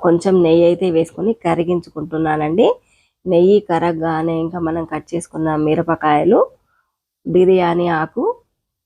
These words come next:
ఒకటి తర్వాత ఒకటి వేసుకొని చక్కగా ఫ్రై చేసుకోవాలండి. జీరా రైస్ చాలా బాగుంటుందండి. జీలకర్ర తినడం వల్ల,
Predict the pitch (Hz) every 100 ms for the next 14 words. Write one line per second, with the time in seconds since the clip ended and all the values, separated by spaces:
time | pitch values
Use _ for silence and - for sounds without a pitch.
0 | _ _ _ _ _ _ _ 180 202 185
1 | 180 175 170 208 202 170 175 170 170 170
2 | - 156 262 466 480 _ _ _ _ -
3 | 165 185 170 208 - 156 165 175 170 -
4 | 165 165 160 160 160 165 185 - _ _
5 | _ _ _ _ _ _ _ _ _ _
6 | _ _ _ _ _ _ _ _ _ _
7 | _ - 170 190 190 202 208 175 175 -
8 | - 151 165 190 175 160 160 165 170 165
9 | 160 175 160 160 165 175 175 165 156 160
10 | 160 151 165 247